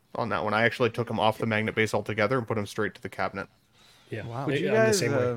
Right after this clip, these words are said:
Speaker 2: My guy's up there with no, uh, magnet base. And, yeah, you're totally right. It's the design of the shoe that really messes
Speaker 4: Mm-hmm.
Speaker 2: it up. It's a bad combo. What's that, Eddie?
Speaker 4: Would,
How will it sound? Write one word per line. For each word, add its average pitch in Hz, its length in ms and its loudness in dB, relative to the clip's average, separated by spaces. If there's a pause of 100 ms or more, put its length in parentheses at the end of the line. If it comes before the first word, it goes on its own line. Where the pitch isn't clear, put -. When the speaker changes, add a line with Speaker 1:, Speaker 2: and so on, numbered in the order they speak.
Speaker 2:
My 139 140 0
guy's 120 300 2
up 107 100 -4
there 113 180 2
with 107 180 -4
no, 110 380 -2
uh, 113 120 -4
magnet 107 420 -2
base. 107 260 -2
And, 110 140 -4 (180)
yeah, 147 120 2
you're 135 160 4
totally 139 280 8
right. 113 200 2
It's 110 160 -4
the 123 100 0
design 113 460 0
of 104 100 -2
the 101 80 -6
shoe 117 400 0
that 107 180 -4
really 113 220 0
messes 107 400 -4
Speaker 4:
Mm-hmm. 104 80 -6
Speaker 2:
it 107 60 -4
up. 107 100 -6 (400)
It's - 100 -10
a 120 40 -4
bad 110 260 -2
combo. 101 320 -6 (400)
What's 131 200 -2
that, 131 120 4
Eddie? 127 120 0
Speaker 4:
Would, 151 100 -6